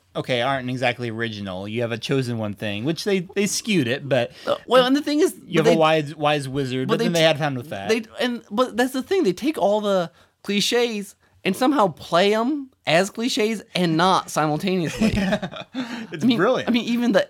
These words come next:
Speaker 2: you know, even the whole, like, believe in yourself thing, which everyone says in, is cliche.
Speaker 1: And we've, we've made fun of that of ourselves.
Speaker 2: They, but they use it and they joke about it and they use it really. I mean, it's, like, simultaneously being made fun of and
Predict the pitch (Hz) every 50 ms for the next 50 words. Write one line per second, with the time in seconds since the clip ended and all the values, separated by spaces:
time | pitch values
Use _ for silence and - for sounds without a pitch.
0 | - 139 180 202 233 269 - - 208 233 185 160 151 151 151 131 131 127 110 92
1 | 120 117 131 139 143 139 139 120 110 104 - - 101 92 - - - 92 95 -
2 | - _ _ _ - 196 208 180 - - 202 208 202 208 208 190 - - 131 127
3 | 127 120 117 107 - 151 151 139 - 147 135 123 - 113 95 87 85 90 104 -
4 | 165 175 180 190 226 220 196 156 160 156 180 185 214 208 175 165 160 147 123 -
5 | 147 139 139 135 127 123 117 117 117 120 127 110 123 127 110 - - 160 - 220
6 | - - - 226 220 254 277 262 240 254 277 294 359 220 180 170 170 - - _
7 | _ _ _ - 190 202 175 175 156 139 - 202 220 349 339 277 202 151 151 160
8 | 170 - - _ _ _ - 190 220 262 294 320 330 311 269 254 233 214 185 170
9 | 185 208 220 202 196 202 - 160 165 175 233 320 440 330 160 107 82 - - 190
10 | 233 233 226 208 214 208 - 202 190 185 180 - - - - 208 220 226 220 220
11 | 226 214 220 220 208 196 175 147 127 120 147 185 214 214 202 196 202 202 - -
12 | 180 175 180 185 180 170 - - - 160 160 156 156 160 143